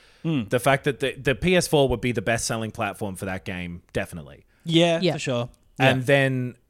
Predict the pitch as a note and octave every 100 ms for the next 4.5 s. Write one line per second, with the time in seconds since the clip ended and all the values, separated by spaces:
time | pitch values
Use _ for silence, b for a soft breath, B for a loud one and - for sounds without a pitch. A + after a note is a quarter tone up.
0 | _ - C3+ B2 G#2+ _ - - D3+ D#3+
1 | D3 A#2+ B2 A#2 A2 G#2+ G#2 G#2 G2+ -
2 | _ _ _ _ _ _ _ - - A#2
3 | G#2+ G#2 G2 - - - - C3 F#3+ G#3
4 | A3+ A3+ - -